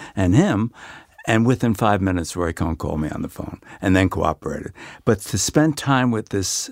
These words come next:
disgusting man, who, by the way, you, you go, the first interview we did at the Twenty-one Club at lunch, where he had a table, and I order a Twenty-one burger and French fries. He orders nothing. He's sitting next to me in a banquette,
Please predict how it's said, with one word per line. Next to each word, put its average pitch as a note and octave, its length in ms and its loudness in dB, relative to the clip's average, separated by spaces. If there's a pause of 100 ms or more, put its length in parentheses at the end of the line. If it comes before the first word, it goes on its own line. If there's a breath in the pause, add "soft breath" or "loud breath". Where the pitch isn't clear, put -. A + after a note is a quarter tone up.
(140)
disgusting - 1000 -2 (300 soft breath)
man, F#2+ 640 2 (340 loud breath)
who, C#3 160 2 (100)
by E3 160 4
the F3 60 4
way, C3 160 2
you, A2+ 180 -2
you A2+ 200 2
go, B2+ 100 2 (100)
the B2 120 -4
first - 360 0 (320)
interview C3+ 420 4
we F2+ 140 2
did F2+ 240 0
at - 200 -4
the - 80 -16
Twenty-one G#2+ 460 0
Club - 360 -4
at - 220 -4
lunch, G2+ 440 -2 (220 loud breath)
where F2+ 140 2
he F2+ 80 2
had F#2 160 0
a F2 40 0
table, F2+ 460 -2 (100)
and A2 200 2
I C3+ 180 2
order A#2+ 420 -2 (280)
a G2 80 -2
Twenty-one G2 640 0
burger F2 480 0
and F2+ 280 -4
French C#3 280 0
fries. - 400 -12 (240 loud breath)
He F#3+ 180 2
orders F#3 320 0
nothing. D3 440 0
He's B2+ 260 -2
sitting F3 400 2
next D3+ 240 0
to - 120 -2
me F#2+ 140 2
in F2+ 80 2
a F#2 80 2
banquette, G2+ 560 -4